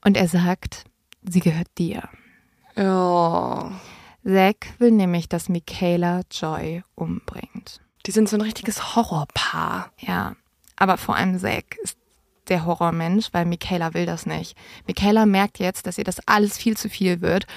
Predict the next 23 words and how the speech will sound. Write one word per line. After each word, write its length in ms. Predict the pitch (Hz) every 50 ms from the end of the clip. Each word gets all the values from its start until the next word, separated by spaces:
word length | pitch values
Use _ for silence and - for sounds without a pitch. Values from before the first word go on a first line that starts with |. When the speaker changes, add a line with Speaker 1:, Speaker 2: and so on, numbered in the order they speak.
| - - - -
Speaker 1:
und 140 | 202 185 170
sie 100 | 180 170
rennt 260 | - 180 190 208 202
einfach 320 | - 196 175 - 170 165
aus 180 | - - 170 -
dem 260 | - 180 170 156 165
Haus. 360 | 170 - - - - - - -
Speaker 2:
Ja, 400 | 185 175 185 202 202 190 180 180 -
ich 160 | - - -
hab 140 | 202 208 -
schon 340 | - - 214 214 214 208 208
darauf 300 | 208 196 190 202 - -
gehofft, 340 | 208 190 214 240 226 -
dass 140 | 220 208 190
irgendwann 420 | - - 214 233 254 220 220 208 208
so 60 | 208
ein 40 | 214
bisschen 260 | 208 196 208 190 190
Menschlichkeit 640 | 185 190 226 254 - - 311 294 - - 208 196 -
bei 80 | - 185
denen 320 | 175 185 180 175 175 175
durchkommt, 540 | 170 170 165 156 - - - 185 196 214 196
weil 160 | 180 175 175